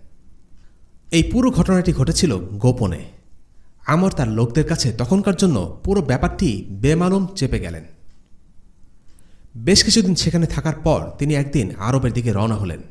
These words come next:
এবারের উদ্দেশ্য মক্কা নয়, মদিনা। পথিমধ্যে তার সাথে দেখা হলো আরও দুজনের, খালিদ ইবিন ওয়ালিদ এবং উসমান ইবিন তালহা।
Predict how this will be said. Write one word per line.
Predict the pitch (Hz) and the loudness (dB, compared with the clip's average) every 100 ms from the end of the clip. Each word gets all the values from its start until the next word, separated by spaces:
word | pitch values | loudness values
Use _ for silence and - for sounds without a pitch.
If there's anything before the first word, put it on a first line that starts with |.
| - - - - - - | -20 -20 -20 -20 -20 -4
এবারের | 165 190 190 | 0 2 2
উদ্দেশ্য | 180 180 - | 0 0 2
মক্কা | 139 120 120 113 | 2 0 0 -2
নয়, | 85 65 - - - - | -4 -8 -16 -20 -20 -10
মদিনা। | 104 117 117 90 - - - - _ _ _ _ - - | 0 4 4 2 -4 -16 -20 -20 _ _ _ _ -12 -2
পথিমধ্যে | 190 233 247 180 117 | 2 4 4 2 0
তার | 127 151 | 2 0
সাথে | 175 175 | 2 0
দেখা | 123 120 165 | -2 0 2
হলো | 190 120 - - | 2 0 -4 -6
আরও | 131 143 | 0 2
দুজনের, | 127 117 95 85 - - - - - - - - - | 2 0 -2 -6 -12 -20 -20 -20 -20 -20 -20 -20 -8
খালিদ | - 190 170 | 0 2 4
ইবিন | 143 | 2
ওয়ালিদ | 123 127 185 180 135 | 2 4 4 2 -2
এবং | 120 120 | -2 -2
উসমান | 131 - 143 | -2 0 0
ইবিন | 113 107 | 0 0
তালহা। | 120 113 98 | -2 -2 -4